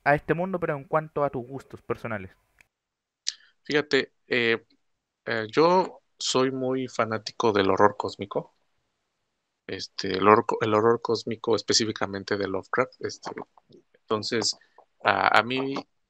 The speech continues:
Speaker 2: siempre me generó, pues, a lo mejor esa, esa idea de en una ilustración tratar de proyectar algo que transmitiera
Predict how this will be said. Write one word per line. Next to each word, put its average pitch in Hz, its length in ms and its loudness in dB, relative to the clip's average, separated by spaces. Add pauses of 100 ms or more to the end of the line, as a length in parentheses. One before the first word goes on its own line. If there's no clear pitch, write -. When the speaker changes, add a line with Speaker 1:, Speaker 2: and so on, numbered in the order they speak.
(120)
Speaker 2:
siempre 143 320 -2
me 120 120 -4
generó, 113 880 -4
pues, - 540 -4
a - 120 -12
lo 107 80 -2
mejor 107 520 -2
esa, 101 600 -4
esa 107 220 -4
idea 104 220 -2
de 101 140 -6
en 101 100 -12
una 113 160 -6
ilustración 110 720 -10 (540)
tratar 104 340 -8
de 107 120 -6
proyectar 101 540 -8
algo 101 600 -8
que 110 80 -10
transmitiera 104 880 -6